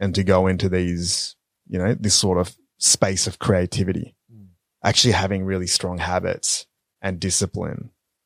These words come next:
Speaker 1: is nearly as important as allowing the rah-rah and the woo-woo, you know, to enter your body.
Speaker 2: Mm.
Speaker 1: It's like you do that with frameworks and structure.
Speaker 2: Yeah.
Speaker 1: Right? So you hear so many artists,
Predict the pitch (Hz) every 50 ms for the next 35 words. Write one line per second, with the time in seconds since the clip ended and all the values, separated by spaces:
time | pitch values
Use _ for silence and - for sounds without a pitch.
0 | _ _ _ _ _ _ 156 123 95 98 110 104 104 98 98 92 90 92 92 -
1 | - - 101 104 104 82 92 90 87 - - _ _ - 104 101 95 87 - -
2 | - - 254 285 - - 120 113 107 101 98 95 98 101 95 92 92 92 92 95
3 | 92 95 95 92 95 92 92 92 92 92 92 92 92 90 90 90 90 95 98 98
4 | 98 98 95 98 101 95 95 92 90 92 - - _ _ _ _ _ - 107 101
5 | 95 95 101 95 95 98 - 101 104 101 92 - 95 92 92 87 92 92 90 92
6 | 101 - _ _ _ _ _ _ - 113 107 101 95 90 85 80 - - 110 101
7 | - - 104 90 117 113 117 120 113 104 95 90 101 90 - - - 120 104 101
8 | 101 98 95 92 90 - - 87 82 - - - 95 87 - - - - - -
9 | 104 95 90 82 78 - - - - 92 98 - - 110 101 95 95 110 104 -
10 | 127 120 120 117 107 92 90 95 95 92 92 85 - - - - - - -